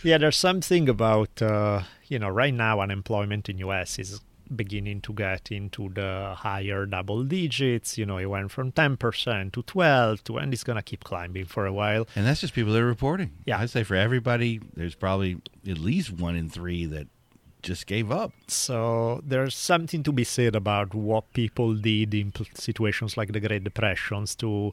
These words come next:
Speaker 1: and one of the things you always heard about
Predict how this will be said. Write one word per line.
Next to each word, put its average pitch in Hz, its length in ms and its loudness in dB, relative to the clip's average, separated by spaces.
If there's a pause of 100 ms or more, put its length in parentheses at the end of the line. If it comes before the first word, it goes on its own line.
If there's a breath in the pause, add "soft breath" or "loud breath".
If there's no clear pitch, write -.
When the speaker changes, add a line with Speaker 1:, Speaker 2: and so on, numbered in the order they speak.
(360 loud breath)
Speaker 1:
and 113 200 -2
one 120 200 4
of 147 80 2
the 139 80 0
things 131 380 -4
you 117 120 2
always 110 460 2
heard 110 300 2
about 98 420 -2